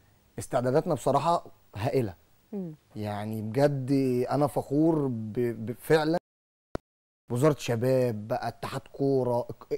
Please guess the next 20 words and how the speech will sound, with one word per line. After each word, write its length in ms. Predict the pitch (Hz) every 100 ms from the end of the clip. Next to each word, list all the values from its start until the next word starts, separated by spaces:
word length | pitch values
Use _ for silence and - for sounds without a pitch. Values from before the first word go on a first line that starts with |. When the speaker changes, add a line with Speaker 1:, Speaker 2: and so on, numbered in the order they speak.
| -
Speaker 1:
ال-، 240 | 139 143 -
يعني 500 | 135 - 120 117 127 - -
كل 160 | 190
المسؤولين 340 | 196 165 151 147
عن 100 | 147
الرياضه 200 | 131 131
في 100 | 113
مصر. 240 | 104 - _ 247
Speaker 2:
مم. 200 | 196 147 - - _
Speaker 1:
ليه؟ 200 | 127 170
لان 320 | 165 139 139
في 80 | 123
الفتره 280 | - 202 202
القليله 360 | 190 147 160 185
دي 220 | 165 196 - _ -
ان 140 | 117
احنا 260 | 160 143 127
نعمل 320 | 135 156 139
الكلام 360 | 117 123 135 139
ده، 180 | 147